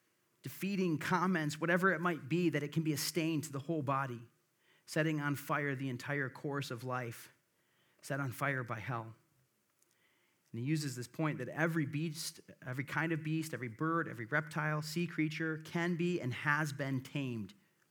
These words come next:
but no human being can tame the tongue.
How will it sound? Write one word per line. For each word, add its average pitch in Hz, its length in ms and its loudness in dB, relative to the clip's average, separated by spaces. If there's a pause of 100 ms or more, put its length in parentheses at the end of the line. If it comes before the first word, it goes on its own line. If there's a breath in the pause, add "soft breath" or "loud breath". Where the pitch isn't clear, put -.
(100)
but - 380 2 (600 soft breath)
no 139 180 0
human 156 360 0
being 127 260 -4
can 117 100 -6
tame 123 260 -6
the 101 60 -8
tongue. 101 380 -10